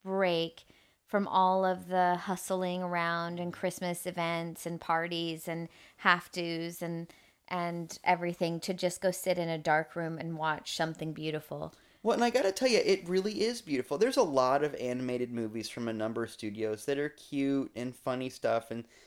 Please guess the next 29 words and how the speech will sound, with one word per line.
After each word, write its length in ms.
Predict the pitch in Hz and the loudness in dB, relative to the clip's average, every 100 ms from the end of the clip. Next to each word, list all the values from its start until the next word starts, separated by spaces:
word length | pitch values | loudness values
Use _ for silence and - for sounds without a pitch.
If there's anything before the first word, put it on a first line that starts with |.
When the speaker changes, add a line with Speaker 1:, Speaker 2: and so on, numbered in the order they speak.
| _ | _
Speaker 2:
somebody 420 | - 127 123 127 | 0 2 4 0
gets 360 | 120 127 - - | 0 0 0 -4
hit 200 | 143 127 | 0 4
over 240 | 123 123 | 4 4
the 120 | 117 | 0
head 220 | 113 117 117 | 4 4 4
with 200 | 120 117 | -2 -2
a 20 | |
two-by-four 800 | - 135 113 107 104 107 98 101 | -6 0 4 4 4 2 2 2
or 60 | |
the 160 | 107 107 | 0 -2
equivalent. 440 | 98 117 104 104 | -2 0 0 -2
You 60 | 107 | -2
know, 160 | 110 101 | 0 2
there's 220 | 104 104 | 0 0
slapstick 500 | - 95 - - - | 2 2 2 -6 -8
stuff, 320 | - 85 - | -4 -4 -2
and, 140 | 156 - - - | -6 -8 -18 -6
and 140 | - 226 | 0 2
that's 220 | 220 - | 2 -2
fine. 280 | - 95 98 | -4 -4 -4
There's 120 | 147 | -4
nothing 240 | 170 139 | -4 -2
wrong 240 | 117 113 107 | 0 2 0
with 100 | 87 | -2
that. 160 | 85 | -2
It's 180 | 101 - | -4 -4
a 60 | 98 | -8
cartoon. 540 | - 80 - 120 90 | -6 -6 -6 -8 -8